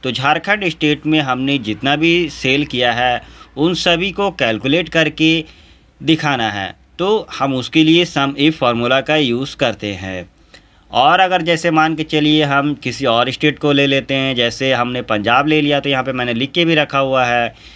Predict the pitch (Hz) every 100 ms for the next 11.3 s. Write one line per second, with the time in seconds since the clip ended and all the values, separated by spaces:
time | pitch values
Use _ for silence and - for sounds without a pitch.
0 | - - 170 175 175 165 180 - 120 110
1 | 120 151 160 - 160 - 156 147 139 147
2 | 143 117 110 117 127 151 143 139 135 110
3 | 120 147 160 143 139 139 139 131 120 113
4 | 135 135 113 104 143 156 170 160 156 147
5 | 139 127 123 120 - - - 185 196 185
6 | 147 147 143 123 156 143 113 110 117 131
7 | - 143 139 143 139 120 123 85 110 123
8 | - 107 104 107 110 139 127 98 - 98
9 | 92 92 87 - - - - - - -
10 | - 165 165 170 - 202 185 180 - 110
11 | 113 120 117